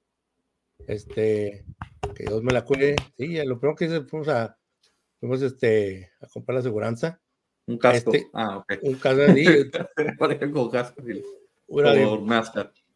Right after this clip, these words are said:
Speaker 1: Anda, sí, exactamente, casi, casi. Este, que Dios me la cuide, y a todo mundo. Este, con sus hijos fue algo, fue un, un logro que uno se le da a sus hijos. Este, pero, este, que Dios me la cuide a mi hija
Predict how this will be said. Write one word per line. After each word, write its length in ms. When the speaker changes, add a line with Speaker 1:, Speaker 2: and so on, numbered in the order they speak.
Speaker 1:
Anda, 400
sí, 120
exactamente, 640
casi, 260
casi. 360
Este, 320
que 100
Dios 120
me 100
la 100
cuide, 460
y 60
a 120
todo 240
mundo. 460
Este, 680
con 200
sus 120
hijos 340
fue 140
algo, 220
fue 140
un, 440
un 340
logro 320
que 200
uno 120
se 120
le 80
da 60
a 40
sus 160
hijos. 320
Este, 360
pero, 500
este, 440
que 100
Dios 140
me 100
la 80
cuide 180
a 20
mi 120
hija 280